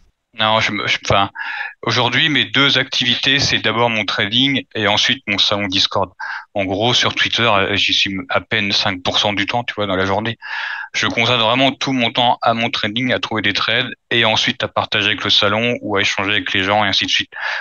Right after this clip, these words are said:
Euh, parce qu'ils ont payé pour un service, tu vois. Donc, c'est quand même normal que je donne en priorité les infos sur mon salon, que j'échange avec eux, plutôt que sur Twitter.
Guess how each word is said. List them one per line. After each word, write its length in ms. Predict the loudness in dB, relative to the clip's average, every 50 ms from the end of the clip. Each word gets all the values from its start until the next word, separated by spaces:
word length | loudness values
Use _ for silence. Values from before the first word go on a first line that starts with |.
| -8 -10 -10
Euh, 40 |
parce 200 | -8 -4 -2 -2
qu'ils 200 | -2 -2 -2 -2
ont 80 | -2 -2
payé 260 | -2 -2 0 0 -2
pour 180 | -2 -2 -2 0
un 60 | 0
service, 380 | 2 0 0 0 2 0 0 0
tu 140 | -2 -4
vois. 100 | -8 -8 -12 _ _ -10
Donc, 180 | -6 -4 -2
c'est 100 | -2 0
quand 120 | 0 0 0
même 120 | 2 2
normal 420 | 2 2 2 2 2 2 0 0
que 280 | -2 0 0 0 0 0 -4 -8 -10 -10 -10 -12 -10 -8
je 160 | -6 -4 -2 -2
donne 280 | 0 0 0 -2 -2 -2
en 160 | 0 0 0
priorité 440 | 0 0 0 0 0 0 0 2 2
les 120 | 2 2
infos 360 | 2 0 0 -2 -2 -2 -2
sur 220 | -2 -2 -2 -2 -4
mon 140 | -4 -2
salon, 460 | 0 0 2 2 2 2 2 0 0 -2
que 160 | -4 -4 -4
j'échange 320 | -2 -2 0 0 0 0
avec 320 | 0 0 0 -2 -2 -2 -2
eux, 120 | -2 -2 -4 -6 -8 -8 -8 -10 -10 -10 -8
plutôt 240 | -8 -6 -4 -4 -2
que 60 | -2
sur 180 | -2 -2 -2 -2
Twitter. 320 | -4 -4 -2 0 0 0